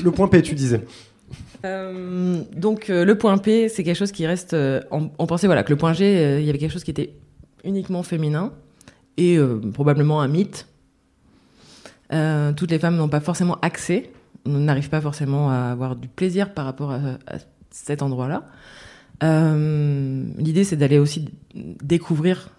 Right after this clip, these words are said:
Speaker 2: son propre corps, pour pouvoir, euh, le laisser après découvrir à l'autre,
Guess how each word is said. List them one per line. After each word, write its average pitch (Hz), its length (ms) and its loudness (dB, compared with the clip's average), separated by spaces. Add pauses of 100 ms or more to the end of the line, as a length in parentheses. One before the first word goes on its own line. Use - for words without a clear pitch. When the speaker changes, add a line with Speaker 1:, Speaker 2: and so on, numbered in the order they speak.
(220)
Speaker 2:
son 147 200 -2
propre 147 360 0
corps, 220 440 -6 (960)
pour 131 100 -14
pouvoir, 135 440 -6
euh, 123 280 -2 (300)
le 131 220 -6
laisser 139 320 -4
après 139 240 -4
découvrir 139 440 -4
à 131 60 -2
l'autre, 175 340 -4